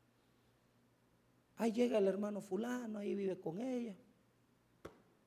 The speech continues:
Entonces,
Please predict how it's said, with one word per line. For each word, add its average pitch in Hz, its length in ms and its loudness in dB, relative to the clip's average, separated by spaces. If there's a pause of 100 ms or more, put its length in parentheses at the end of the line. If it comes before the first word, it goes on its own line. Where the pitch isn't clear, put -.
(2250)
Entonces, - 540 4